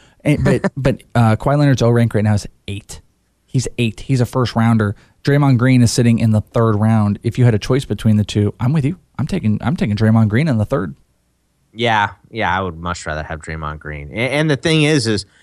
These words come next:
Speaker 2: you can't get Draymond Green and Kawhi Leonard together on almost any team, because if you're taking Kawhi Leonard, you're taking him at the back of the first, and there's no way, 'cause you're not taking Draymond Green at the beginning of the second.
Speaker 1: No,
Speaker 2: There's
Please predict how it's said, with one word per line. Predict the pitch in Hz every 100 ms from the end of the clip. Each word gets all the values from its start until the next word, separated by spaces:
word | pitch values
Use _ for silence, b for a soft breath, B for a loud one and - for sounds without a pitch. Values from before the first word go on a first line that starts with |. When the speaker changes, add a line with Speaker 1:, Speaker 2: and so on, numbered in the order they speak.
| b b _
Speaker 2:
you | 101 147
can't | - 165 151
get | 139 156
Draymond | 123 131 123 120
Green | 117 123 123 117
and | 107
Kawhi | 104 113 107
Leonard | 107 110 95 92 _
together | - 90 85 113 78 76 _
on | 87
almost | 95 95 92 98
any | 87
team, | 85 107 69 - _ _ _
because | 101 101 131 117
if | 104
you're | 110
taking | - 175 180 127 110 104 104 - _ _ _ _ _
Kawhi | - 135 117 107
Leonard, | 117 95 92 92
you're | 104
taking | 101 107 98
him | 98
at | 92 -
the |
back | 90 90 82
of |
the | 85
first, | - 123 98 90 - - _ _ -
and | 110
there's | 110 101 85
no | 98 101 110 117
way, | 107 104 117 92 90 90 113 113
'cause | 135
you're | 139
not | 143 107
taking | 117 95
Draymond | 87 95 90 87
Green | 82 82
at | 78 73
the | 78
beginning | 73 76 85 87
of | 76
the | 64
second. | - 92 113 147
Speaker 1:
No, |
Speaker 2:
There's | 101